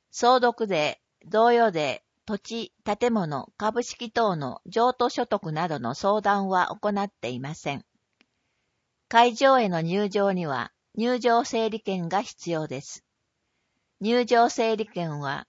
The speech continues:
会場で当日配布しますが、葛城税務署の申告書作成会場では、ラインを通じたオンライン事前発行も可能です。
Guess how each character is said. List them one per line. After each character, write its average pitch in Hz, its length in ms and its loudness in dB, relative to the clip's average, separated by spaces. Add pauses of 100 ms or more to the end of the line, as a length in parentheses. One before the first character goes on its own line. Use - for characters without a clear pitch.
(140)
会 226 300 2
場 220 220 2
で 202 360 0
当 247 200 2
日 160 260 -8
配 196 260 -4
布 208 160 -6
し 196 140 -8
ま 190 120 -4
す - 140 -14
が、 131 220 -8 (400)
葛 254 380 2
城 240 160 -4
税 220 160 0
務 226 160 0
署 220 180 -2
の 196 240 -2
申 247 300 -4
告 233 260 0
書 220 180 -2
作 220 280 -6
成 240 220 0
会 220 280 0
場 143 220 -2
で 165 140 -4
は、 127 220 -4 (460)
ラ 220 160 4
イ 240 180 0
ン 226 80 2
を 226 80 2
通 214 280 -2
じ 147 120 -10
た - 360 -4
オ 226 180 0
ン 233 100 0
ラ 247 160 4
イ 240 140 -2
ン 226 80 -2
事 214 140 -8
前 240 240 2
発 247 240 -6 (100)
行 214 220 0
も 214 140 0
可 202 140 -4
能 147 180 -6
で 135 160 -8
す。 - 240 -18